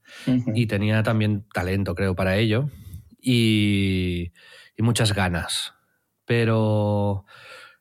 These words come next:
Speaker 2: los videojuegos, me, le veía más potencial a los videojuegos, ¿no? Má-, más, es decir, creo que con el cine notaba que, que, que era, que,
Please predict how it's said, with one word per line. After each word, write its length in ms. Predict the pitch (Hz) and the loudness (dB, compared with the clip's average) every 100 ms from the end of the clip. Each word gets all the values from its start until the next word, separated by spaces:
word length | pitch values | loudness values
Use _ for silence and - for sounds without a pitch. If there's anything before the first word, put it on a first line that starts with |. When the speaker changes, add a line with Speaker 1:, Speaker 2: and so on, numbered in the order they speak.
| _ - | _ -4
Speaker 2:
los 240 | 151 143 | 0 2
videojuegos, 360 | 143 135 147 165 | 4 2 2 2
me, 120 | 185 | 2
le 200 | 127 143 | 2 2
veía 180 | 139 170 | 4 2
más 140 | 170 | 2
potencial 460 | 180 156 135 160 165 | 0 0 2 2 2
a 60 | |
los 140 | 156 131 | 2 0
videojuegos, 540 | 113 95 123 107 95 | 0 0 0 0 0
¿no? 180 | 123 165 | 0 0
Má-, 220 | 131 135 | 0 -2
más, 360 | 131 147 139 - - _ _ - _ _ _ _ - | 0 0 0 -8 -18 _ _ -20 _ _ _ _ -2
es 100 | 131 | 2
decir, 420 | 131 131 98 - _ - - _ _ | 4 2 0 -8 _ -20 -20 _ _
creo 180 | - 143 | 0 2
que 100 | 165 | 4
con 140 | 165 151 | 2 2
el 120 | 127 | 2
cine 440 | 151 147 107 98 - - | 2 2 2 -2 -6 -2
notaba 680 | 120 110 131 139 160 - - - _ - | 0 2 2 2 0 -4 -14 -20 _ -4
que, 320 | 110 104 95 | -2 0 -2
que, 360 | 113 107 98 - | -2 0 0 -2
que 80 | 104 | -2
era, 460 | 104 101 90 78 | 0 0 -2 -6
que, 100 | - | -10